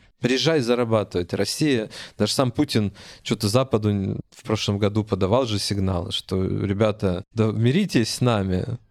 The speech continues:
С нами выгодно иметь дело, пожалуйста. Как бы мы богаты, готовы у вас покупать, э, вам продавать. В общем, с нами выгодно.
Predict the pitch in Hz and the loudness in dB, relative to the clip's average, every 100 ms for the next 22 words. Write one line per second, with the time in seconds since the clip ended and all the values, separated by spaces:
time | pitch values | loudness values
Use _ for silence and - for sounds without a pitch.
0 | _ - 202 240 240 254 226 208 214 208 | _ 0 0 2 0 0 0 0 0 2
1 | 214 202 190 165 113 104 131 147 156 107 | 0 0 0 2 2 2 0 2 0 0
2 | - - 98 107 110 101 101 104 120 156 | -4 -4 -2 0 -2 0 -2 -2 0 0
3 | 123 120 113 113 123 113 107 98 104 - | -2 -4 -2 2 2 0 -2 -4 -4 -8
4 | _ - 107 104 127 110 98 92 90 50 | _ -4 -2 2 2 2 0 0 -2 -2
5 | 104 95 - - - - 220 214 147 - | 0 -2 -2 -14 -14 -2 0 0 -2 -4
6 | 101 101 101 95 98 101 107 202 247 196 | -2 0 -2 -2 -4 -2 0 0 0 -2
7 | - - 101 131 - 90 - 135 110 95 | -4 -4 -2 -4 -6 -6 -2 0 0 -2
8 | 107 107 - - | -2 -2 -6 -8